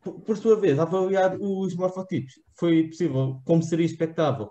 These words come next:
que existisse uma grande percentagem de indivíduos com, com o morfotipo verde para ambos os sexos e que, tal como está sugerido na literatura, existe uma maior percentagem de indivíduos com morfotipo laranja e vermelho nas fêmeas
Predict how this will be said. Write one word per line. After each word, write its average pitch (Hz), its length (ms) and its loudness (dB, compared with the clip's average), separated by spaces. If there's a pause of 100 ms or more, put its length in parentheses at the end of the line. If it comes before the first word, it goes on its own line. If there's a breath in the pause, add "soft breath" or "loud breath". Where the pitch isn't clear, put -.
que 160 100 -4
existisse 151 460 -6
uma 139 140 0
grande 156 220 0
percentagem 131 580 -2
de 127 480 -2 (200)
indivíduos 143 420 -2
com, 151 380 -8
com 143 280 -2
o 135 80 -2
morfotipo 139 420 -4
verde - 320 -4 (180)
para 143 280 2
ambos 104 160 -4
os 110 100 -8
sexos - 420 -4 (460)
e 190 220 -4
que, 165 420 -4
tal 165 180 0
como 165 440 -2
está 147 380 -2
sugerido 147 520 -2
na 147 80 -4
literatura, 151 680 -4
existe 147 340 -6
uma 147 120 -4
maior 147 220 0
percentagem 131 520 -2
de 131 80 2
indivíduos 131 340 -2
com 135 100 -8
morfotipo 135 560 -4
laranja 131 280 -2
e 117 40 -4
vermelho 120 340 0
nas 120 160 -6
fêmeas 160 340 -4